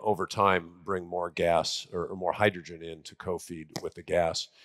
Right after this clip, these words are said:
and then the power, a lot of the power comes down into California. So it'll be one of the first green hydrogen projects in the U S. It's under construction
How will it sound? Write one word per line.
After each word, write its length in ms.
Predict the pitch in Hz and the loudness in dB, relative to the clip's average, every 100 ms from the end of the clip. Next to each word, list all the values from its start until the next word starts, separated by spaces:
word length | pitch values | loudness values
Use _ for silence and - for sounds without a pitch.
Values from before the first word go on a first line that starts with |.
| _ | _
and 100 | - | 2
then 80 | 101 | 4
the 60 | 87 | 4
power, 300 | 98 92 85 | 6 6 8
a 60 | |
lot 100 | 90 | 4
of 80 | 90 | 2
the 40 | |
power 280 | 69 87 82 | -2 -4 -4
comes 240 | - 76 - | -6 -12 -6
down 220 | 85 80 | -6 -6
into 200 | 76 - | -12 -12
California. 680 | - 73 73 - 90 78 76 | -6 -6 -6 -10 -12 -12 -10
So 240 | - 113 | 2 4
it'll 100 | 104 | 4
be 160 | 113 151 | 0 -2
one 200 | 113 120 | 0 0
of 60 | |
the 60 | 98 | -2
first 480 | - 107 101 - - | -2 0 0 -6 -8
green 300 | 95 98 92 | -6 -4 -6
hydrogen 460 | 87 95 87 98 90 | -2 -2 -2 -12 -4
projects 440 | 92 92 98 - | 0 0 -4 -12
in 60 | 87 | -8
the 60 | |
U 40 | 90 | -6
S. 100 | 90 | -4
It's 80 | 98 | -2
under 180 | 104 | -2
construction 640 | 101 87 - 90 - 98 | -4 -8 -4 -2 -2 -10